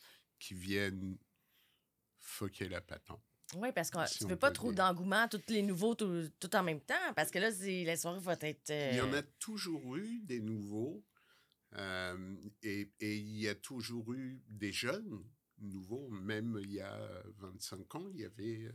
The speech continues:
Speaker 1: il y en avait qui avaient dans la vingtaine ou un truc comme ça. Sauf qu'à l'époque, t'étais,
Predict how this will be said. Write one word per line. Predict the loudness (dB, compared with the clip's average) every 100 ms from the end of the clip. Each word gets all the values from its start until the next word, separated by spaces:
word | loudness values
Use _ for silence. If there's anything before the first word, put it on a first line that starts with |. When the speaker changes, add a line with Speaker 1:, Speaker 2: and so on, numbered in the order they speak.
| -10
Speaker 1:
il | -6
y | -4
en | -4
avait | -4 -6
qui | -8
avaient | -8 -6
dans | -4 -6
la | -6
vingtaine | -6 -6 -10 -8 -6 -4 -4
ou | -4 -6
un |
truc | -12 -16
comme | -14 -8
ça. | -8 -10 -16 -20 -16 -16 -18 _
Sauf | -4 -2 -4 -8
qu'à | -4 2 2
l'époque, | 2 -4 -2 -2 -4 -12 -10
t'étais, | -10 -2 0 0